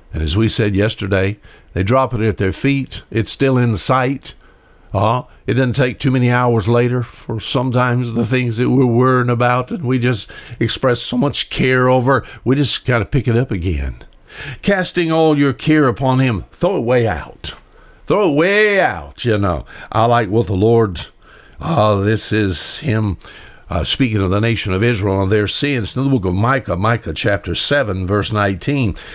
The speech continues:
he said, "He cast their sins into the depths of the sea." Couldn't see it anymore. He cast it way off. So as far as my care is concerned, uh, uh, ask God, say, "God, give me the strength and the ability to be able to take, and yes, forcefully, powerfully, intensely, with great strength.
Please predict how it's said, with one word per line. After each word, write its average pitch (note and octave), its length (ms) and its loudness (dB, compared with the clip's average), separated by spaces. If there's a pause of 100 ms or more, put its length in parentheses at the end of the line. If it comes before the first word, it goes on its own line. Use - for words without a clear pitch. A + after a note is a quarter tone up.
(120)
he A#2+ 80 0
said, C3+ 180 0
"He A#2+ 100 0
cast D3 500 0
their A#2 160 2
sins C3 560 0
into G#2 240 2
the F#2+ 140 -2
depths C3+ 360 0
of A#2 80 -2
the G2 100 0
sea." C#3+ 420 0 (340)
Couldn't D3 200 2
see F3+ 200 2
it D3+ 100 0
anymore. A#2 400 2
He A#2 60 -2
cast D#3 360 0
it C#3 220 -2 (260)
way F3+ 580 4
off. F#3+ 480 2
So C3 200 2
as B2 120 0
far E3 260 4
as B2 100 -2
my D#3 220 2
care E3+ 420 2
is C3+ 160 0
concerned, C3 640 0 (420)
uh, E2 340 0 (400)
uh, D#2+ 220 -6 (100)
ask E3 380 -2
God, A2+ 320 0
say, A#2+ 160 -2
"God, C3 360 0
give E3 140 0
me D#3+ 60 -2
the C#3+ 100 -2
strength D3 580 -2
and C3 140 0
the C#3 80 4
ability C3+ 500 0
to A#2+ 80 2
be C3+ 120 4
able C3 140 2
to A#2+ 140 2
take, C3+ 300 0
and B2 140 0
yes, C3 260 0
forcefully, C#3 640 0
powerfully, C3+ 600 0
intensely, C3 540 -2
with B2+ 180 0
great C3+ 260 0
strength. C#3 440 -2